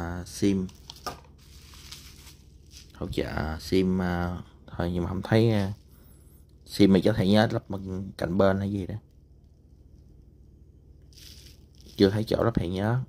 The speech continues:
Thấy chỗ lắp sim. À, thẻ nhớ là bên, bên đây. Bên đây là chỗ lắp thẻ nhớ. Còn bên đây là chỗ gắn sim.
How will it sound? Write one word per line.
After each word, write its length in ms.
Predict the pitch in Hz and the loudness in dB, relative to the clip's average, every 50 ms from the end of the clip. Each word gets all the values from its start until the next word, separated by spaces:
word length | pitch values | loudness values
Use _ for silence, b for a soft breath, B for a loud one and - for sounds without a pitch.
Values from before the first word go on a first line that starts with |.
| - _ _ - - - - - - - - - - _ - - - - - - - | -12 _ _ -20 -20 -20 -20 -20 -20 -20 -20 -20 -20 _ -20 -20 -20 -20 -20 -20 -16
Thấy 140 | - - 117 - | -8 -8 0 2
chỗ 160 | 90 85 90 | 4 6 6
lắp 160 | 104 113 - | 6 4 4
sim. 240 | - 113 104 98 - | 2 2 2 2 0
À, 220 | - 87 87 90 | 0 0 0 0
thẻ 220 | - - - 92 92 | 0 0 -2 0 0
nhớ 180 | 98 101 104 | 2 2 2
là 80 | 101 90 | 2 2
bên, 140 | - 82 85 | 0 -2 -2
bên 200 | 90 92 92 87 | 0 0 0 0
đây. 240 | 90 90 87 90 - - b b b b b b b b | 0 0 0 -2 -8 -16 b b b b b b b b
Bên 100 | - - | -10 0
đây 120 | 92 92 92 | 2 2 4
là 180 | 92 87 85 | 4 2 0
chỗ 320 | - - 90 - 85 87 92 | -2 -4 -6 -6 -2 -2 0
lắp 160 | 104 104 - - | 0 -2 -4 -4
thẻ 120 | 104 92 | -4 -4
nhớ. 400 | 92 90 90 90 92 113 120 123 - - - - - - - - - - - - - - - - - - - - - - - - - - - | -4 -2 -2 -2 -2 -2 -4 -4 -6 -10 -20 -20 -20 -20 -20 -20 -20 -20 -20 -20 -20 -20 -20 -20 -20 -20 -20 -20 -20 -20 -20 -20 -18 -12 -8
Còn 120 | 92 87 | -6 -6
bên 120 | 92 90 | -4 -2
đây 160 | 87 87 92 92 | 0 0 2 2
là 100 | 92 87 | 0 -2
chỗ 260 | - - 76 82 95 | -4 -4 -2 0 0
gắn 220 | 101 101 107 120 | 0 0 0 -2
sim. 360 | 120 - - 107 104 95 92 | -2 2 4 4 4 4 0